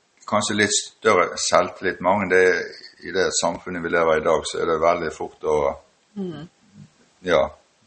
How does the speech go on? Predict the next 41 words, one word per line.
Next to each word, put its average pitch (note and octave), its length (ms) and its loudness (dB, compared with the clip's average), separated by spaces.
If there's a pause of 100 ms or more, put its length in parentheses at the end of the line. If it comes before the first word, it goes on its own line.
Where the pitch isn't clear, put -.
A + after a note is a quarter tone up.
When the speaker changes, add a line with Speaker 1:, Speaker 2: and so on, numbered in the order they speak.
(400)
Speaker 1:
dette G2 260 2
litt G2 220 0
ned F2+ 220 4 (200)
noen E2+ 220 -8
ganger, D2 260 -2
sant? E2 240 -6
Så G#2 100 -6
Speaker 2:
Ja. - 20 -4
Speaker 1:
det F2 160 4
at - 60 -8
å, E2 360 0 (440)
å E2+ 220 0
liksom F2+ 320 -2
være F2 200 4
litt F2 100 0
sånn F#2 200 -2 (140)
tøff - 360 0
og D#2+ 200 2
litt F2 140 0
sånn D#2+ 280 -2 (240)
Speaker 2:
Mm. F#3 380 -6
Speaker 1:
med F2+ 100 -4
deg F2+ 120 2
selv, C3 440 4
så - 160 -12
tror G2+ 220 -6
jeg F2+ 80 4
det - 80 -2
kan E2+ 100 -2
hjelpe E2+ 300 -4
ganske D#2 340 -4
mye. D2 240 -6
Speaker 2:
Mm. D2+ 80 -10 (320)
Speaker 1:
Ja. D2 220 -8 (140)
Speaker 2:
Men G#3 100 0
jeg G3+ 140 4
tror G#3 160 2
utover D#3 540 0
det, F#3 380 -2
så - 160 -2
handler, D#3+ 440 0